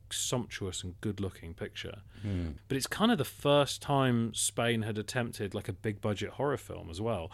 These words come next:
Speaker 1: which, again, I think that, that knowledge makes a lot of what's going on on screen more interesting and more satisfying as well,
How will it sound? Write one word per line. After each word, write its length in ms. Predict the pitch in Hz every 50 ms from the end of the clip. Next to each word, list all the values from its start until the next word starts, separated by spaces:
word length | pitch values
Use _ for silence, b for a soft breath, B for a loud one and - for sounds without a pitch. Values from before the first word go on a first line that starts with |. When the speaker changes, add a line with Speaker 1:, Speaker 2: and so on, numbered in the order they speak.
| B B B
Speaker 1:
which, 200 | 151 151 - -
again, 340 | - 151 135 - 185 190 170
I 60 | 139
think 220 | 123 - 180 170 - 156
that, 180 | 160 160 - - - - -
that 260 | - 143 165 160 -
knowledge 460 | 135 131 151 160 160 127 107 101 104
makes 460 | 110 110 117 117 117 107 - - -
a 40 | 107
lot 280 | 104 110 113 107 - -
of 80 | 98
what's 180 | 98 101 78 -
going 320 | - - 104 98 101 98
on 380 | 101 98 98 95 92 90 87 95 - -
on 220 | 107 104 101 95
screen 580 | 92 - - - 127 127 120 107 95 90 87 87 92
more 340 | 104 113 113 107 107 104 101
interesting 420 | 95 95 - - 95 - - 90
and 80 | 92 92
more 140 | 92 90 87
satisfying 520 | - - 107 104 104 - - 87 85 85
as 100 | 85 -
well, 200 | 110 101 92 -